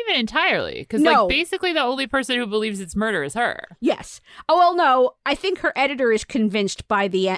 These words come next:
Speaker 2: I think she does convince her editor that, that the, uh, that, that Conway, that Conway's quote-unquote suicide note was not actually a suicide note and that they'd read it wrong.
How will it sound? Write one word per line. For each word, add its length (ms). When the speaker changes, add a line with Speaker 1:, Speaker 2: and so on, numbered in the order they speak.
Speaker 2:
I 160
think 160
she 120
does 240
convince 460
her 120
editor 440
that, 220
that 420
the, 380
uh, 220
that, 260
that 320
Conway, 600
that 180
Conway's 640
quote-unquote 460
suicide 580
note 200
was 180
not 380
actually 540
a 60
suicide 560
note 240
and 140
that 140
they'd 180
read 340
it 140
wrong. 480